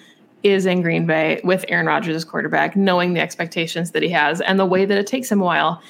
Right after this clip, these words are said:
to acclimate with wide receivers. And, you know, it's not to say that that'll happen this season.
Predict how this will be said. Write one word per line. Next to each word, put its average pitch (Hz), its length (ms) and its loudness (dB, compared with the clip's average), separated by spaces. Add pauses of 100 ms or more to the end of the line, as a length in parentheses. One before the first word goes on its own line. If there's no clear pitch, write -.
(220)
to - 140 -4
acclimate 185 400 0
with 170 100 -2
wide 151 220 -2
receivers. 160 540 -4
And, 185 360 0 (320)
you 214 80 0
know, 208 100 4
it's 190 140 0
not 190 220 2
to 190 60 -4
say 180 180 -2
that 165 120 -2
that'll 160 180 -2
happen - 340 -2
this 285 160 0
season. 240 580 2